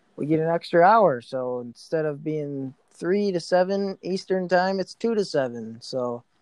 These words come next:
I'm gonna enjoy that extra hour to the fullest, and, uh, yeah, just, uh, ready for another week. I came close last week, and, uh,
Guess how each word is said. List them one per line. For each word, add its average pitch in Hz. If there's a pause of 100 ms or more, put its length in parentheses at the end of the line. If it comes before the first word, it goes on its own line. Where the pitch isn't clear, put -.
(420)
I'm 185
gonna 190
enjoy 190
that 196
extra 190
hour 180
to 170
the 160
fullest, 208 (200)
and, 156
uh, 147 (1700)
yeah, 214
just, 165
uh, 165 (600)
ready 170
for 185
another 190
week. 202
I 156
came 190
close 196
last 190
week, 220
and, 151
uh, 143